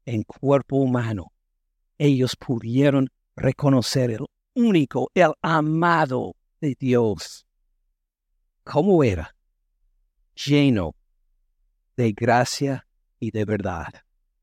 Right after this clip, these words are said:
¿Ven la palabra gracia? Otra traducción para esto, misericordia. Dijeron, cuando nosotros estuvimos en su presencia, cuando lo escuchamos enseñar, cuando lo vimos hacer los milagros,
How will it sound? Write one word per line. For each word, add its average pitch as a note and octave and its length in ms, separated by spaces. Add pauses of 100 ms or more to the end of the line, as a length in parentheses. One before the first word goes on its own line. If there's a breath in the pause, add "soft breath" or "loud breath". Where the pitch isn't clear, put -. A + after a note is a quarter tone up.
(200)
¿Ven D#3+ 180
la E3 120
palabra D#3+ 460
gracia? D3 680 (960)
Otra D3+ 380
traducción D3+ 760
para A2+ 220
esto, G3+ 420 (1120)
misericordia. A2+ 1000 (1500)
Dijeron, D3+ 360
cuando D3+ 340
nosotros C#3+ 640
estuvimos D3+ 580
en A#2+ 80
su D3+ 160
presencia, B2 840 (500)
cuando F3+ 220
lo D#3+ 100
escuchamos G3+ 680
enseñar, D3+ 500
cuando E3 280
lo D3+ 120
vimos C4 380
hacer A3 340
los A3 180
milagros, D#3 920